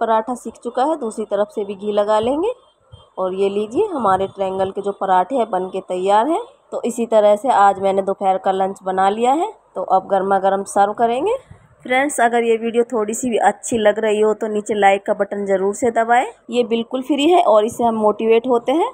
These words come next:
और वीडियो अच्छी लगे तो ज़्यादा से ज़्यादा शेयर कीजिएगा। चैनल को सब्सक्राइब नहीं किया है तो प्लीज़ चैनल को भी सब्सक्राइब कर लें। आलू गोभी की सब्ज़ी बहुत ही ज़्यादा टेस्टी बनी थी, बहुत ही सिंपल तरीके से और बहुत ही कम मसालों में मैंने ये सब्ज़ी बनाई है।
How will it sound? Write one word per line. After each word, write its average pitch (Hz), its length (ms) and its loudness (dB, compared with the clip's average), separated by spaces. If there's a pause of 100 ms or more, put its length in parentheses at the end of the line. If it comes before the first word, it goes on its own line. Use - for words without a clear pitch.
और 233 220 2
वीडियो 254 300 -2
अच्छी - 320 -4
लगे 233 260 2
तो 220 120 -2
ज़्यादा 202 320 2
से 208 140 -6
ज़्यादा 196 280 2
शेयर 220 320 -4
कीजिएगा। 254 520 -2 (300)
चैनल 262 340 2
को 311 140 -4
सब्सक्राइब 247 540 2
नहीं 240 240 2
किया 240 240 2
है 233 80 4
तो 240 140 -2
प्लीज़ 233 280 -4
चैनल 214 320 0
को 214 140 -2
भी 226 80 -8
सब्सक्राइब 233 540 0
कर 254 180 -2
लें। 285 140 0 (460)
आलू 214 240 0
गोभी 220 280 -4
की 226 100 -8
सब्ज़ी 220 340 -6
बहुत 196 320 -2
ही 233 60 -4
ज़्यादा 214 280 0
टेस्टी 214 380 -4
बनी 262 260 0
थी, 403 200 -4 (200)
बहुत 214 340 -2
ही 247 80 -4
सिंपल 226 440 -2
तरीके 226 380 -2
से 339 180 -4
और 285 120 0
बहुत 202 300 -2
ही 226 140 -6
कम 208 140 -2
मसालों 208 380 0
में 208 140 -4
मैंने 202 220 -2
ये 208 80 -4
सब्ज़ी 202 340 -6
बनाई 196 340 0
है। 294 140 -2